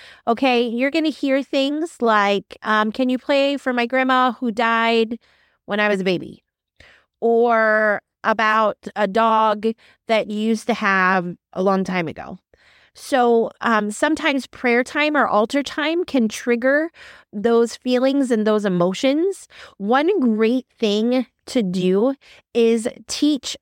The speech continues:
about prayer. Teach about what that altar time is for. They can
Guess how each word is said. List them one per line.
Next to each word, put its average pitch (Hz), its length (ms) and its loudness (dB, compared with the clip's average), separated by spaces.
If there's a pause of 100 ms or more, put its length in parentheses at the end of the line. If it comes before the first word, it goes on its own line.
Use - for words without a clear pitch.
about 220 320 0
prayer. 151 420 -10 (540)
Teach - 420 0
about 170 540 -2 (220)
what 240 260 -2
that 240 240 -2
altar 220 360 0
time 196 340 -2
is 185 180 -4
for. 135 420 -2 (320)
They 302 140 2
can 294 220 -2